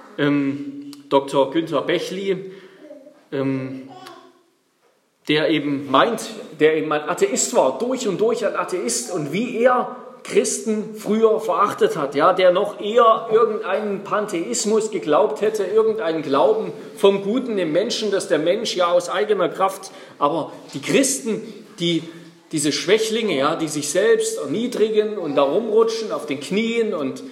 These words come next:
immer nur von ihrer Sünde klagen, das war das Letzte, was er wollte. Und doch hat ihn dieser Gott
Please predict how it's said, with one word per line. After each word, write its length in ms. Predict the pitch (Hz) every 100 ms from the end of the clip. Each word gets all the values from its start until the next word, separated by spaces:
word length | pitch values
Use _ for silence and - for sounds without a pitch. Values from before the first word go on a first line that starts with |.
| - - - -
immer 180 | 185 190
nur 160 | 170
von 160 | 160 151
ihrer 200 | 139 131
Sünde 420 | - 254 233 214
klagen, 560 | - 185 190 196 185 175 185 - - - - - -
das 180 | 143 160
war 140 | 151
das 140 | 143 143
Letzte, 560 | 165 - - 160 160 - -
was 180 | 131 143
er 100 | 131
wollte. 320 | 127 139 - - - - - - - _ _ -
Und 100 | 131
doch 140 | 143 151
hat 120 | 139
ihn 360 | 139 135 - -
dieser 220 | 135 143
Gott 320 | 117 127 -